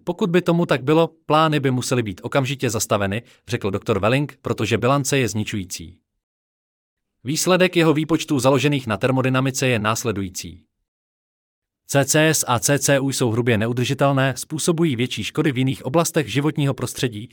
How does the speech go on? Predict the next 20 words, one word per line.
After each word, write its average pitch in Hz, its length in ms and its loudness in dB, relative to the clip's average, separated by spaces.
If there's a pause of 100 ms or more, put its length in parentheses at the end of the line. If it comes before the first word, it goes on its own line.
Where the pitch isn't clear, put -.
(140)
tyto 147 220 -2
škody 160 260 2
jsou 147 240 0
mnohonásobně 120 640 0
větší, 127 460 -4 (120)
než 160 200 0
by 165 120 2
byl 143 200 2
očekávaný 120 580 0
pozitivní 151 520 0
příspěvek 143 500 0
ke 117 120 -4
stabilizaci 120 600 0
klimatu. 117 420 -2 (1300)
Vědec 156 300 2
pokračuje. 160 640 2 (1200)
Nejničivějším 185 800 2
výsledkem 151 480 2
výpočtu 143 420 -2
je, 143 200 4